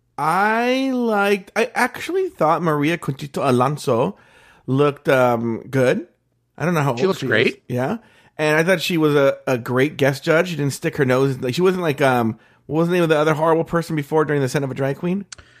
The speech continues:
Speaker 2: Uh,
Speaker 1: Am-, no.
Speaker 2: okay. Am-,
Speaker 1: No.
Speaker 2: Amber or something? No.
Speaker 1: So,
Speaker 2: What was her name?
Speaker 1: so Audrey, Aubrey O'Day.
Speaker 2: Aubrey O'Day, yeah. Aubrey
Speaker 1: She wasn't
Speaker 2: O'Day.
Speaker 1: Aubrey O'Day. She, she was fine. She gave good notes and whatever and she kept her fucking mouth shut. She looked fantastic.
Speaker 2: Mm-hmm.
Speaker 1: Go, uh,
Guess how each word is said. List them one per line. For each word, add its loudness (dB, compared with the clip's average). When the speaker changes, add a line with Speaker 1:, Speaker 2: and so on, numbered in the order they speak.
Speaker 2:
Uh, 2
Speaker 1:
Am-, 0
no. -4
Speaker 2:
okay. -16
Am-, 2
Speaker 1:
No. -8
Speaker 2:
Amber 0
or -2
something? -2
No. -4
Speaker 1:
So, -6
Speaker 2:
What 2
was 2
her 2
name? 0
Speaker 1:
so -8
Audrey, 2
Aubrey 2
O'Day. 0
Speaker 2:
Aubrey 2
O'Day, -4
yeah. -12
Aubrey -4
Speaker 1:
She -2
wasn't 2
Speaker 2:
O'Day. 2
Speaker 1:
Aubrey 2
O'Day. 4
She, -4
she -4
was 0
fine. 0
She -2
gave 2
good 4
notes -2
and -4
whatever -2
and 0
she -2
kept -6
her -4
fucking -2
mouth -2
shut. 2
She -6
looked -4
fantastic. -2
Speaker 2:
Mm-hmm. -6
Speaker 1:
Go, 2
uh, 0